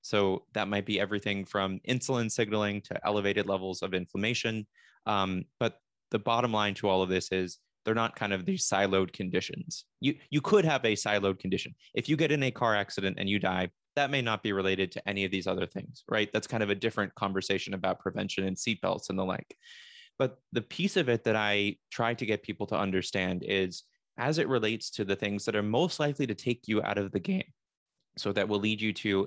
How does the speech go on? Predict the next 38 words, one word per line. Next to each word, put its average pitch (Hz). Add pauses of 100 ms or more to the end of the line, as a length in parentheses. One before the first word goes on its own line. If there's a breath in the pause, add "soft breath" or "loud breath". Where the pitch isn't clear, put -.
increased 113
mortality 123
and 104
morbidity, 98
meaning 98 (280 soft breath)
dying 113
earlier 110
and 92
not 101
really 101
enjoying 107
life 95 (140)
as 98
much 107
during 98
the 95
time 95
you 98
are 135
alive. 92 (580 soft breath)
These 156
are 170
things 135 (140)
we 113
can 110
do 135
things 92
about, 90 (560)
but 120
the 120
doing 147
things 127
about 104
it, 95 (280)
we've 107
kind 123
of 110
always, 131